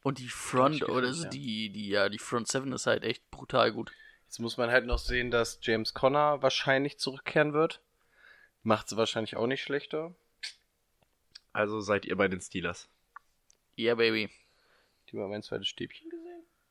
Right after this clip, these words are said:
Speaker 1: Ja,
Speaker 3: Hier
Speaker 1: da.
Speaker 3: li-, links
Speaker 2: Oh,
Speaker 3: neben,
Speaker 2: ja.
Speaker 3: äh, von dir aus
Speaker 2: Ja.
Speaker 3: rechts neben deinem Sushi. Da, da, da.
Speaker 1: Ich hab mich irgendwo verfangen hier.
Speaker 2: Ey, es ist gar nicht so einfach, sich jede Woche wieder was einfallen zu lassen.
Speaker 1: Aber du
Speaker 2: Das
Speaker 1: hast das
Speaker 2: ist
Speaker 1: sehr schön gemacht, Timo.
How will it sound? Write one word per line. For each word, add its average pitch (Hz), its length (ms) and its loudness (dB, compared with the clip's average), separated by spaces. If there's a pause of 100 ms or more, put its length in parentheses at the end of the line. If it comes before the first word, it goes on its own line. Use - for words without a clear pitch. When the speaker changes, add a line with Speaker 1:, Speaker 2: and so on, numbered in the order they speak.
(520)
Speaker 1:
Ja, 127 220 -4
Speaker 3:
Hier 104 80 -2
Speaker 1:
da. 104 180 0
Speaker 3:
li-, - 200 -6 (100)
links 110 340 -4
Speaker 2:
Oh, - 20 -4
Speaker 3:
neben, 104 180 -2
Speaker 2:
ja. 95 80 -2
Speaker 3:
äh, - 920 -12
von 101 180 -6
dir 95 100 0
aus 92 80 2
Speaker 2:
Ja. 98 60 2
Speaker 3:
rechts - 240 -4
neben 90 140 -8
deinem 85 180 -8
Sushi. - 320 -8 (880)
Da, - 160 -6
da, 95 120 0
da. - 500 -8
Speaker 1:
Ich - 100 -6
hab 151 120 -4
mich 143 140 -4
irgendwo 160 240 -2
verfangen 160 520 -8
hier. 131 300 -8 (920)
Speaker 2:
Ey, 120 120 2
es 135 100 4
ist - 240 -2
gar 127 180 12
nicht 185 160 4
so 175 140 4
einfach, 147 360 6
sich - 220 -4
jede 143 260 0
Woche 156 180 0
wieder 123 180 0
was 120 120 -2
einfallen 104 400 -2
zu - 80 -12
lassen. - 140 4
Speaker 1:
Aber 180 180 12
du 165 80 10
Speaker 2:
Das 170 120 12
Speaker 1:
hast - 80 4
das 139 80 6
Speaker 2:
ist - 40 4
Speaker 1:
sehr 143 140 8
schön 131 260 4
gemacht, 120 340 2
Timo. 120 360 -2